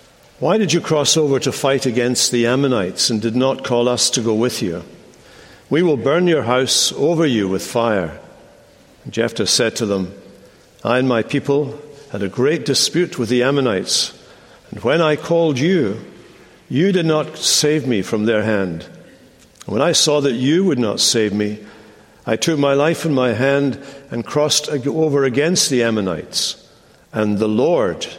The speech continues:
gave them into my hand. Why then have you come up to me this day to fight against me?"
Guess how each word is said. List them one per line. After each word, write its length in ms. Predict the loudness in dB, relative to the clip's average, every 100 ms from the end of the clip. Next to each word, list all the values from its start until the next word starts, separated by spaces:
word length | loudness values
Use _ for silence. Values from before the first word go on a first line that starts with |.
| -8
gave 240 | -2 -2 -2
them 240 | -6 -8 -16 -20 -18 -6
into 200 | -4 0
my 200 | 0 0
hand. 440 | 0 0 -2 -6 -14 -20 -20 -20 -20 _ _ -20 -8
Why 240 | 0 2 2
then 280 | 2 2
have 140 | 0 0
you 180 | 0 0
come 180 | 0
up 320 | 2 0 -4 -6
to 140 | -2
me 260 | 2 2 2
this 300 | 2 0 0
day 360 | 0 -2 -8 -14 -20 -20 -6
to 100 | -4
fight 240 | 0 0
against 460 | 0 0 0 0 -2
me?" 200 | -6